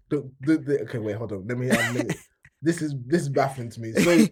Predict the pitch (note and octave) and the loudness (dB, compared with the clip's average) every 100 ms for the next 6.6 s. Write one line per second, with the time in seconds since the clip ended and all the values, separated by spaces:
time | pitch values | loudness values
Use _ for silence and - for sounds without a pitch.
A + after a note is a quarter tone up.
0 | - - _ - G3+ G3 D3 C#3+ F#3+ F3 | 0 -20 _ 2 6 6 4 4 6 6
1 | E3+ G3+ A3+ - F#3+ D#3 E3 F3+ F#3+ F3 | 12 12 12 10 6 6 8 8 8 8
2 | D3 F#3+ G#3+ G3+ E3+ E3 D#3+ E3 D#3 D3 | 8 8 8 4 0 2 2 2 0 -8
3 | - D#3 C#3+ C#3 C3 D#3+ - C#3+ C3+ B2 | -4 -2 -2 -4 -2 -2 0 0 0 -2
4 | - _ _ - D3 C3 E3 D#3+ D3 C#3 | -10 _ _ -4 -4 -2 2 2 4 0
5 | C#3+ F#3 D#3+ G3 G#3+ F3+ C#3+ B2 - D3 | 4 4 8 6 4 2 0 -2 -8 -4
6 | C#3 E3 F#3 D3+ A2 | 4 6 6 4 -2